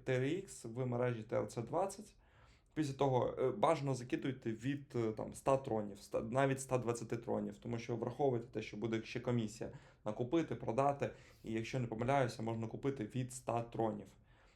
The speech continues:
Тому, ну, і в цілому не дуже впевнений, що є там сенс гратися з двадцяти-п'ятдесяти тронами.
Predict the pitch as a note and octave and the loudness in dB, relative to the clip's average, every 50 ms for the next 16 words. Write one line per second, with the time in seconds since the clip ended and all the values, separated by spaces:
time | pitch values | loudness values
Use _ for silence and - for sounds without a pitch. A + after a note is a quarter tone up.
0 | _ _ - A#2 A#2 B2 C3 C3 B2+ B2 A2+ A2+ C#3+ D#3 D3+ - - - - - | _ _ -6 -4 -2 0 0 0 0 0 -2 0 0 0 0 -2 -2 -6 -10 -20
1 | - - - - D#3 C#3+ D3 D3+ D3 C#3 B2 A2+ A2 A2 A#2 A2 G#2+ B2 A2+ A2 | -20 -18 -10 -4 -2 -2 0 0 0 0 0 0 0 -2 -4 -4 -2 -4 -2 -4
2 | A2 - - A#2+ A#2 A2+ A2 A2 G#2+ G#2 - - A2+ A2 G#2 G#2 G#2+ G2+ - - | -4 -4 -4 -2 -2 -2 -2 -4 -6 -8 -8 -8 -6 -6 -6 -6 -8 -10 -10 -6
3 | - B2 B2 B2 B2 - - - - _ _ _ _ _ _ _ _ _ _ _ | -4 -4 -4 -4 -6 -10 -14 -20 -20 _ _ _ _ _ _ _ _ _ _ _
4 | _ _ - - _ - D3+ D3 B2 A#2+ A#2+ A#2 A2 G#2 - - A#2 A2+ A2 A2 | _ _ -20 -20 _ -10 -4 0 2 2 2 2 -2 -4 -2 -2 0 0 0 0
5 | G#2+ B2+ C3 B2+ A#2+ G#2+ G2+ G2+ A2 A2+ A2 - - - B2+ B2 - - - A2+ | 2 4 4 4 4 2 0 -2 -4 -4 -4 -6 -4 -4 -4 -6 -6 -8 -10 -10
6 | G#2+ G#2+ A2 - - G#2+ - - G#2+ G#2 G2+ G2+ - | -8 -8 -8 -10 -12 -12 -10 -8 -8 -8 -8 -10 -14